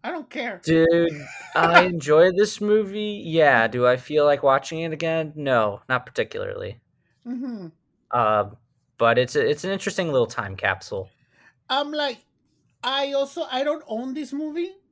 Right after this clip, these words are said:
Speaker 1: I got to see it on a-, on H B O Max, wink. But if I see it at a thrift shop, in a thrift shop, I will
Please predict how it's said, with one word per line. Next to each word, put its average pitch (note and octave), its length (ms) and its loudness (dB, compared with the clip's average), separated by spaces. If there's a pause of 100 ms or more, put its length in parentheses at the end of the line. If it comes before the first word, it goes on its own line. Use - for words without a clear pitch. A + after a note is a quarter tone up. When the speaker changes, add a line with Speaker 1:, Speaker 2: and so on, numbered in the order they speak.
(300)
Speaker 1:
I A3+ 300 -4
got A#3 260 -8
to B3+ 120 -16
see B3 360 -12
it A#3 80 -6
on A3 180 -8
a-, A3+ 140 -10
on G#3 240 -10
H A3 200 -12
B A#3 120 -10
O G#3+ 100 -8
Max, G3+ 460 -14 (220)
wink. G#3+ 440 -14 (540)
But B3+ 400 -2 (260)
if E4+ 240 -8
I F4 140 0
see F4 200 -8
it E4+ 80 -6
at E4 120 -6
a C4 140 -10
thrift C#4+ 300 -12
shop, E4+ 340 -6
in B3+ 140 -8
a B3+ 80 -10
thrift D#4 280 -12
shop, F4+ 240 -6
I D#4+ 100 -6
will A4 240 -12